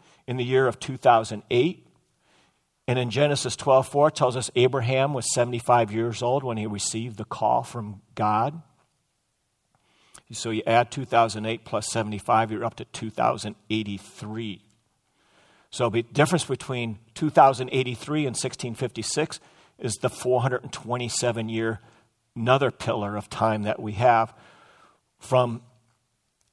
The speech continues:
the flood to Abraham's receiving the canon,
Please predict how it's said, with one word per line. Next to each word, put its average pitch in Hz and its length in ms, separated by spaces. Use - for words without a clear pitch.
the 127 80
flood 131 520
to - 160
Abraham's 120 680
receiving 120 540
the 113 80
canon, 117 500